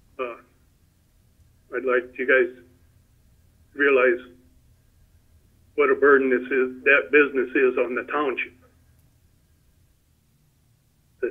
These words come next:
traffic on that road is terrible. They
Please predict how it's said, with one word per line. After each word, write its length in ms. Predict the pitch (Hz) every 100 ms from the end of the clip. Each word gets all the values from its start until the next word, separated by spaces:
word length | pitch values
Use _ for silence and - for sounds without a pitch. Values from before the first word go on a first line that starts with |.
| -
traffic 480 | - 156 - 160
on 120 | 143 139
that 200 | 139 131
road 320 | 127 127 127 127
is 140 | 120 - _ -
terrible. 380 | 139 131 - - _ _ _ _ _ _ _ _ _ _
They 220 | - 117